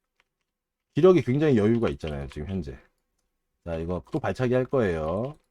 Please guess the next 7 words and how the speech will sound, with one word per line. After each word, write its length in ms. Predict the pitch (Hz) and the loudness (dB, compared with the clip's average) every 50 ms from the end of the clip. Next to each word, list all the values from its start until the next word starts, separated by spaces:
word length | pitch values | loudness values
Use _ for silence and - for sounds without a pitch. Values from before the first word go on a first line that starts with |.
| _ _ _ _ _ _ _ _ _ _ | _ _ _ _ _ _ _ _ _ _
발차기 280 | - 85 98 101 95 | -10 -6 -4 -4 -4
피해주고 760 | - - 143 147 139 113 101 95 101 127 147 160 170 180 180 - _ _ | -4 -2 -2 -2 -2 -2 -4 -4 -2 0 0 0 0 -2 -4 -8 _ _
또 100 | - 117 | -12 -10
도망갑니다. 560 | 110 - 104 95 92 82 71 71 71 - - _ _ _ _ _ _ _ _ _ _ _ _ _ _ _ _ _ _ _ _ _ _ _ _ _ _ _ _ _ _ _ _ _ _ _ _ _ _ _ _ - | -6 -2 -2 -2 -2 -2 -6 -10 -12 -14 -18 _ _ _ _ _ _ _ _ _ _ _ _ _ _ _ _ _ _ _ _ _ _ _ _ _ _ _ _ _ _ _ _ _ _ _ _ _ _ _ _ -18
옆에를 220 | 80 78 - 87 85 - | -16 -12 -10 -10 -8 -8
또 100 | 107 101 | -8 -8
때려주고요. 720 | - 139 143 139 107 92 82 76 71 67 62 62 78 98 | -6 -4 -4 -4 -4 -4 -6 -8 -8 -8 -10 -10 -12 -12